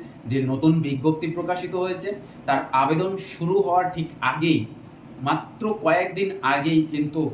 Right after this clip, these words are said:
মহামান্য কলকাতা হাইকোর্টে মামলা দায়ের করা হলো। মামলা দায়ের করা হয়েছে নানাবিধ কারণ দেখিয়ে। সেখানে বয়সের ছাড় একটা বড় কোশ্চেন, যে অভিজ্ঞতার ভিত্তিতে যে নাম্বার দেওয়া, সেটাও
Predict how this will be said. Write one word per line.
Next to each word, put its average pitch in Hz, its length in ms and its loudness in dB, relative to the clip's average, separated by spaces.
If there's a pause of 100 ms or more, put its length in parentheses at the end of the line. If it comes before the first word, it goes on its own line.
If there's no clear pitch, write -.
(220)
মহামান্য 190 400 2 (200)
কলকাতা 185 420 0 (140)
হাইকোর্টে 160 480 0 (600)
মামলা 139 380 2
দায়ের 123 280 2
করা 117 200 -2
হলো। 113 160 -4 (920)
মামলা 185 300 4
দায়ের 180 240 4
করা 220 220 6
হয়েছে 208 260 2 (200)
নানাবিধ 196 360 2 (140)
কারণ 165 200 2 (120)
দেখিয়ে। 120 300 -2 (880)
সেখানে 165 320 2 (480)
বয়সের 175 420 2 (100)
ছাড় 156 280 4 (500)
একটা 135 140 -2 (100)
বড় 143 140 4 (100)
কোশ্চেন, 165 340 -4 (680)
যে 156 80 -2 (120)
অভিজ্ঞতার 202 440 2 (100)
ভিত্তিতে 190 400 -2
যে 185 40 2 (140)
নাম্বার 170 300 4 (100)
দেওয়া, 131 200 2 (340)
সেটাও 180 320 6